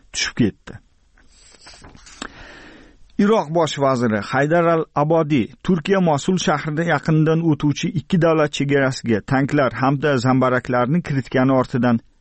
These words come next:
Anqarani qarama-qarshilikni kuchaytirmaslik haqida ogohlantirdi. Abadi televideniye orqali qilgan chiqishida Bag'dod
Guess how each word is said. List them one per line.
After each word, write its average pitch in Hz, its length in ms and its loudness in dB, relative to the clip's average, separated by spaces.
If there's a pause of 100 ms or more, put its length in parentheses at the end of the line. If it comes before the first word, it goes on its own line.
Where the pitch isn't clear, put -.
(120)
Anqarani 127 540 0
qarama-qarshilikni 139 960 0
kuchaytirmaslik 131 920 -2
haqida 120 340 0 (340)
ogohlantirdi. 107 840 -2 (500)
Abadi 113 480 0 (280)
televideniye 180 540 2
orqali 160 400 0
qilgan 151 400 0
chiqishida - 420 -4 (220)
Bag'dod 143 460 0